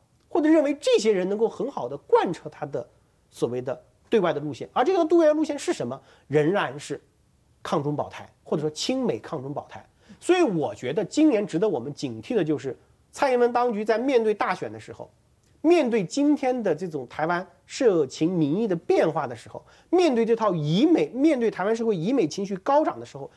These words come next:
他会怎么去变换他的亲美抗中保台牌的所谓的形式？所以我们已经看到了，在两岸交流过程当中，蔡英文当局对中国大陆、对我们的善意的一种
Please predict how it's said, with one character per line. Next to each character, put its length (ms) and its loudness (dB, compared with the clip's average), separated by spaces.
他 140 -4
会 140 2
怎 260 -2
么 280 -8
去 240 2
变 440 2
换 240 -6
他 160 -10
的 200 -4
亲 300 -4
美 140 -2
抗 220 -6
中 160 -2
保 120 -4
台 200 -12
牌 180 -12
的 160 -6
所 160 -4
谓 80 -2
的 80 0
形 320 -8
式？ 240 -10
所 120 2
以 40 4
我 180 2
们 140 2
已 120 0
经 120 -4
看 280 -2
到 200 0
了， 120 -6
在 200 2
两 180 0
岸 100 0
交 160 2
流 140 0
过 100 0
程 140 -6
当 120 -4
中， 120 -6
蔡 160 -2
英 100 0
文 100 0
当 160 0
局 80 -4
对 220 -2
中 240 -4
国 140 0
大 200 -2
陆、 120 0
对 180 0
我 260 -2
们 220 -6
的 160 -2
善 340 0
意 60 0
的 100 -6
一 140 -6
种 180 -10